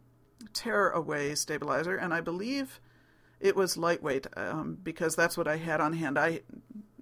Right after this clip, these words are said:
was, um, intelligent enough that even though I didn't know what I was gonna use it for at the time, but when Mom passed away, one of the things I did make sure I took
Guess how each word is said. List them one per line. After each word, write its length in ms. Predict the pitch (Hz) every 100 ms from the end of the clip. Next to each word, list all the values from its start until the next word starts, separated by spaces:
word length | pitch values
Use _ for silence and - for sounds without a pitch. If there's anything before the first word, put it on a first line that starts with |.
| -
was, 480 | - 160 151 - - -
um, 320 | - 147 -
intelligent 680 | 175 175 - 208 190 170 151
enough 400 | 175 160 156 -
that 120 | 160
even 160 | 180 180
though 100 | 160
I 80 |
didn't 300 | 156 175 185
know 140 | 175 175
what 140 | 160
I 80 | 160
was 80 | 156
gonna 160 | 175
use 160 | 160 160
it 100 | 143
for 140 | 170
at 80 | 151
the 80 | 143
time, 260 | - 147 139
but 140 | -
when 140 | 165
Mom 220 | 160 160 170
passed 320 | 160 156 -
away, 200 | 156 151
one 200 | 147 160
of 80 | 147
the 80 |
things 260 | - 156 156
I 80 | 156
did 180 | 170 165
make 200 | 156 -
sure 160 | 143
I 60 | 147
took 360 | - 156 -